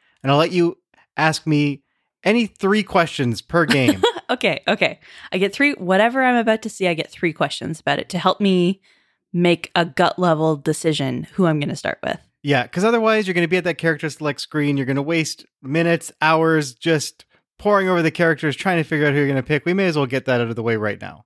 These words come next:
Speaker 2: Okay.
Speaker 1: So I gave you the character select screen for Super Street Fighter Two because that will give you, even if we play different versions, all of the possible characters you'll be able to play.
Speaker 2: Okay.
Speaker 1: So let's look at that first. And if there's anything that just jumps out immediately, feel free to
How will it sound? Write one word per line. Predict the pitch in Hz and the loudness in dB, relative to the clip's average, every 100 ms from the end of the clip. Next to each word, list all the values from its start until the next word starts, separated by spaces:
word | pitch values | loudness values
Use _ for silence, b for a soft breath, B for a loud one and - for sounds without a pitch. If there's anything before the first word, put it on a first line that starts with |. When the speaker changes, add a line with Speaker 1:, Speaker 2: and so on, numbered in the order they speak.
| _ | _
Speaker 2:
Okay. | 202 156 - b b b b _ | -2 -2 -6 b b b b _
Speaker 1:
So | - 160 160 - | 0 2 2 -2
I | 147 151 147 | 0 2 2
gave | 131 185 180 | 2 0 0
you | 170 | -2
the | 160 151 | -2 0
character | 196 190 175 | -2 -2 -2
select | 180 160 | -4 -4
screen | - 165 156 | -2 0 0
for | - 143 127 | 0 0 0
Super | 240 233 208 | -2 -2 -2
Street | 185 156 | -2 -2
Fighter | 151 135 | 0 0
Two | 127 135 127 123 | 0 0 0 0
because | 123 127 | -4 0
that | 143 151 147 | 2 2 0
will | 139 | -4
give | 123 135 | -4 -4
you, | 135 135 123 _ _ _ _ _ | 0 0 -2 _ _ _ _ _
even | 208 226 | 0 0
if | 202 | 0
we | |
play | 180 165 | 0 2
different | 147 135 117 | 2 0 0
versions, | 123 120 120 - | 0 0 -2 -2
all | 196 208 | 0 2
of | |
the | 180 | 0
possible | 151 139 135 123 | 0 -2 -2 -4
characters | - 131 110 120 110 | 0 0 0 -4 -4
you'll | 117 | -2
be | 123 | -2
able | 110 | -2
to | 107 | -6
play. | 113 107 135 262 | -6 -4 -2 -2
Speaker 2:
Okay. | 269 226 - _ | 0 -2 -6 _
Speaker 1:
So | - 151 143 | 0 2 2
let's | 135 170 - 165 | 0 -2 -2 -2
look | 151 - - | -2 -4 -6
at | 139 - | -6 0
that | 131 120 - | 0 0 -4
first. | - 98 101 - _ _ _ _ _ - | -8 -8 -10 -20 _ _ _ _ _ -2
And | 139 | 0
if | 123 | 0
there's | 135 160 | 0 2
anything | 220 247 240 | 0 2 2
that | 196 | 2
just | 185 139 | 0 -4
jumps | 117 165 175 | 0 0 2
out | 160 | 2
immediately, | 135 127 117 110 107 92 | 2 2 0 -4 -6 -6
feel | - 143 | -2 -2
free | 131 131 131 | 0 0 0
to | 123 - 127 120 117 113 | -2 -4 0 2 0 -2